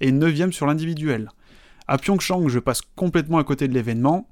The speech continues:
n'obtenant pas mieux qu'une dixième place individuelle sur la Mastart.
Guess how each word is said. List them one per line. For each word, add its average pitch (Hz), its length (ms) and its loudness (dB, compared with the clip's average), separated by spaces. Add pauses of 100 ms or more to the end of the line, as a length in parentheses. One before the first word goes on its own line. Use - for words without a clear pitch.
(280)
n'obtenant 156 500 2
pas 147 140 0
mieux 170 140 0
qu'une 123 240 -4
dixième 160 320 0
place 165 240 -2
individuelle 135 520 -2
sur - 120 -8
la 117 80 -4
Mastart. 131 480 -4